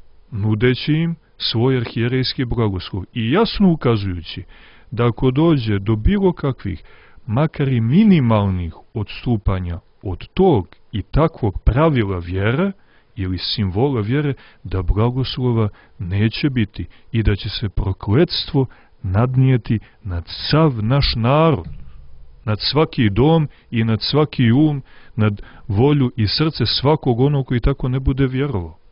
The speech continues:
Dakle, ta, ta bjes-, beseda vladika Atanasije je preveo na savremeni srpski jezik i nju treba, e, bukvalno izučiti na pamet i imati pored, e,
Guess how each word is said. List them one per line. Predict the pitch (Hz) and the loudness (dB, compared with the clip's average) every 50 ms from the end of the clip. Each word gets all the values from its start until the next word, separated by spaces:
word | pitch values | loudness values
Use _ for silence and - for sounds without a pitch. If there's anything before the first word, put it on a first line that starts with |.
| _ _ _ _ _ _ _ _ _ - | _ _ _ _ _ _ _ _ _ -12
Dakle, | 92 - - 95 | -10 -6 -6 -6
ta, | - - 123 123 127 123 - - - - - | -4 0 0 0 0 0 -2 -8 -18 -14 -6
ta | - - 110 | -2 0 0
bjes-, | 98 85 110 120 - - - - | 2 4 2 2 2 0 -4 -6
beseda | 117 107 110 113 - - 131 113 110 | -2 -2 -2 -2 0 0 0 0 0
vladika | 92 90 101 104 107 101 - 104 | 2 2 2 0 0 0 -2 -2
Atanasije | 90 - - 92 98 107 107 - - - 104 95 | 0 0 0 2 2 0 0 -2 -2 -2 -2 -2
je | 90 87 - - - - - - - - - - | -2 -4 -6 -12 -20 -20 -20 -20 -20 -20 -10 -2
preveo | - - 92 101 101 113 110 | 0 2 2 4 2 2 2
na | 104 92 | 0 0
savremeni | 92 - - 101 101 101 110 107 101 95 87 85 | -2 -2 0 0 0 2 2 2 0 0 -2 -4
srpski | - - 110 98 - - - 98 | -4 -4 -4 -2 -4 -4 -4 -4
jezik | 85 85 95 104 104 110 101 - - - - - - _ | -2 0 0 0 0 -2 -4 -6 -10 -20 -20 -20 -20 _
i | - 82 76 | -16 -10 -4
nju | 85 104 110 | 0 0 0
treba, | 104 - - 107 113 113 113 107 | 0 0 0 0 2 4 4 2
e, | 101 95 - - - - - - - - - _ _ _ - 104 87 | 2 2 -2 -10 -20 -20 -20 -20 -20 -20 -20 _ _ _ -10 -8 -4
bukvalno | 85 90 98 - - 117 113 110 107 | 0 0 0 2 2 0 0 2 2
izučiti | 98 87 82 98 104 101 - - 110 - - 98 | 0 0 0 0 -2 0 0 -2 0 0 0 0
na | 85 82 80 104 123 - - | 0 -4 -2 0 0 0 2
pamet | - - 82 78 76 73 67 - - - - - - - - - - - _ _ _ _ _ | 2 2 2 0 -10 -14 -14 -16 -18 -20 -20 -20 -20 -20 -20 -20 -20 -20 _ _ _ _ _
i | - 101 87 95 | -6 -2 0 2
imati | 107 135 147 139 127 - - 92 | 4 4 4 4 2 0 -4 -6
pored, | - - - 113 131 139 135 127 120 101 - - - - - - - - - - _ _ | 0 0 0 2 2 0 0 -2 -4 -4 -6 -16 -20 -20 -20 -20 -20 -20 -20 -20 _ _
e, | - | -12